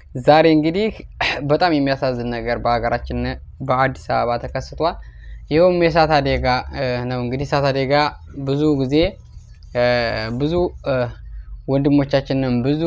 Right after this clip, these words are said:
እህቶቻችንን እያከሰረ ያለ እንግዲህ የእሳት አደጋ ነው። በነገራችን ላይ ወላሂ ነው የምላችሁ፣ እ፣ አንድ ያልታሰበ፣ እ፣ ጎዳና ላይ ነው የሚያስወጣው ይሄ የእሳት አደጋ ማለት ነው። ያው ለማናውቀውና ላልመሰለና አይመስለንም እንጂ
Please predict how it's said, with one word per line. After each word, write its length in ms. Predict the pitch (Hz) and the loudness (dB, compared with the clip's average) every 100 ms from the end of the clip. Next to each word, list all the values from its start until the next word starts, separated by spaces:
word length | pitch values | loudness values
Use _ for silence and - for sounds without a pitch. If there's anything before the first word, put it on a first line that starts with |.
| 170 165 | 0 0
እህቶቻችንን 760 | 139 135 135 135 127 127 127 123 - | -2 -4 -4 -4 -4 -4 -4 -4 -4
እያከሰረ 720 | 135 127 123 120 123 - 120 113 | 0 4 2 0 -8 -2 0 2
ያለ 240 | 110 110 | 2 0
እንግዲህ 320 | 110 110 117 127 | -4 -4 -4 -2
የእሳት 360 | 117 127 127 | -4 -6 -8
አደጋ 300 | 131 120 113 113 | -6 -6 -4 -4
ነው። 120 | 127 175 - - - - - - - - - 139 | -4 -8 -14 -18 -18 -18 -20 -20 -20 -18 -8 -2
በነገራችን 720 | 127 131 135 127 127 127 135 | 2 4 4 4 2 0 -4
ላይ 120 | 123 123 | -2 0
ወላሂ 240 | 120 127 | 0 0
ነው 100 | 135 | -2
የምላችሁ፣ 460 | 117 113 113 - - - - | -4 -6 -8 -10 -14 -12 -8
እ፣ 120 | 139 123 120 - 131 - - - - - - | -4 -4 -2 -4 -6 -12 -18 -20 -20 -18 -6
አንድ 300 | 127 139 131 123 | 0 2 2 4
ያልታሰበ፣ 760 | 135 151 151 160 - - 156 160 156 | 6 6 4 0 0 2 6 6 4
እ፣ 120 | 143 131 120 | -2 -6 -4
ጎዳና 400 | 120 139 151 147 139 | 0 2 4 4 4
ላይ 140 | 131 | 2
ነው 100 | 123 | 0
የሚያስወጣው 460 | 123 123 127 117 123 | 0 -2 -2 -2 0
ይሄ 100 | 127 | 2
የእሳት 320 | 131 127 120 | 2 0 -2
አደጋ 300 | 123 117 113 127 | -2 -2 -2 -2
ማለት 260 | 127 113 110 | -2 -2 -2
ነው። 120 | 110 | -2
ያው 240 | 127 131 127 117 - - - - - | 0 2 0 -4 -10 -20 -20 -20 -12
ለማናውቀውና 720 | - 123 131 135 135 - 131 131 | -2 0 2 2 2 0 -2 0
ላልመሰለና 640 | 127 127 127 - 127 123 123 | 0 0 -2 -2 -2 -2 -2
አይመስለንም 540 | 123 127 127 123 127 | -4 -4 -4 -2 -4
እንጂ 160 | 139 | -2